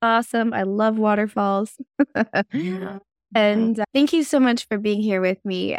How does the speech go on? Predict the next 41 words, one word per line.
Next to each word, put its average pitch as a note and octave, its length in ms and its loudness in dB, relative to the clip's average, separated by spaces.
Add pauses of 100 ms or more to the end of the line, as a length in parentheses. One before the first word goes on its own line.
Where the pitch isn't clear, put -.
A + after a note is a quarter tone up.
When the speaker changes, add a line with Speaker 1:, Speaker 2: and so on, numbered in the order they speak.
Speaker 1:
I've C4 180 2
told D#4 220 0
our C4 100 4
listeners G#3+ 480 -4
so - 160 -2
much A3+ 260 -2
about F#3 360 -2
you. G3 280 -4
Can B3 160 0
you F4+ 180 2
share A3 320 -2
something G#3+ 440 -2
with G3+ 160 -4
them, G3+ 180 0
maybe G3+ 200 0
something G#3 360 -4
personal, F#3+ 640 -4 (280)
just - 160 -6
to G#3+ 60 0
help G#3 180 0
get G3 140 -2
to - 120 -6
know F#3 80 0
you? F#3+ 280 -2 (1600)
Speaker 2:
Well, A#3+ 340 2 (400)
as G3+ 200 -6
I F#3+ 240 -2 (320)
mentioned G3+ 960 -4
in F3+ 100 -2
my F#3 200 -4
book, F#3 420 -4
one G3+ 240 -8
of G3+ 60 -8
my F#3+ 260 -6
favorite G3 680 -8
roles F3+ 600 -4
in F#3+ 180 0
this F#3 160 -6
season F#3 380 -6
of E3+ 180 -10
life F3+ 320 -4